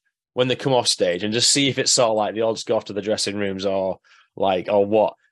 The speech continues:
And all four of them came out and they were just joking and joshing, and it was proper, like, really good to see. Like, joking around, like, "That was a great performance. A lot of funny things happened in that one." And then I was like,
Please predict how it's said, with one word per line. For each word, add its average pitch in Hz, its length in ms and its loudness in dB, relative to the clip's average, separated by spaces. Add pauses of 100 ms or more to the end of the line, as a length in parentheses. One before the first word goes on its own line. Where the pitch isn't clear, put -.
And 120 120 2
all 160 160 4
four 180 220 4
of 175 80 6
them 165 100 0
came 160 340 2
out 101 260 -2
and 123 120 -2
they 127 60 4
were 143 100 2
just 127 200 -2
joking 160 520 4
and 160 160 0
joshing, 120 580 0
and 113 140 -2
it 113 60 0
was 113 140 -4
proper, 156 500 0
like, 131 240 4
really 131 320 0
good 139 320 0
to 131 120 0
see. 101 500 0 (480)
Like, 123 280 -2
joking 170 480 2
around, 139 260 2
like, 120 140 2
"That 170 80 2
was 185 120 0
a 175 40 -4
great 170 220 2
performance. 175 280 0
A 147 40 0
lot 160 100 4
of - 100 0
funny 160 200 0
things 139 240 -2
happened 160 280 0
in 113 120 -2
that 104 180 -2
one." 85 200 -6 (420)
And 151 120 2
then 170 220 2
I 185 120 2
was 208 140 4
like, 165 380 2